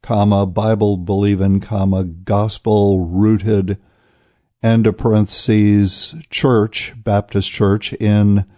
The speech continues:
New Bern, North Carolina, when I tell them what I'm about to tell you, tell me that, uh, I'm experiencing demonic attack.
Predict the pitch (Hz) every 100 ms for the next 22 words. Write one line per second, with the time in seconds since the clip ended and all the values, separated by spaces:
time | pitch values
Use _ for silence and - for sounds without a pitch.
0 | _ _ - 101 120 117 113 110 107 104
1 | 107 - 110 101 113 127 107 107 - _
2 | _ _ _ 110 123 147 135 131 123 147
3 | 156 160 107 92 92 107 104 104 110 107
4 | 104 107 107 - 104 - 120 104 98 117
5 | 139 107 117 - 110 104 107 107 104 98
6 | 101 - - 98 101 101 101 101 - -
7 | 101 98 95 - 104 92 85 107 101 101
8 | 104 101 - 95 - 151 135 85 -